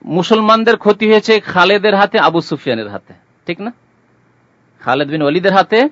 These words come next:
আবু সুফিয়ান হাতে। পঞ্চাশ জন লোক যখন ওই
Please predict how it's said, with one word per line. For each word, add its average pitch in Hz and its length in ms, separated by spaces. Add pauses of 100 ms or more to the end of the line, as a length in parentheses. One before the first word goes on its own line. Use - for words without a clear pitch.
(540)
আবু 147 180
সুফিয়ান 170 340
হাতে। 151 240
পঞ্চাশ 185 460
জন 208 120
লোক 202 220
যখন 202 160
ওই 202 120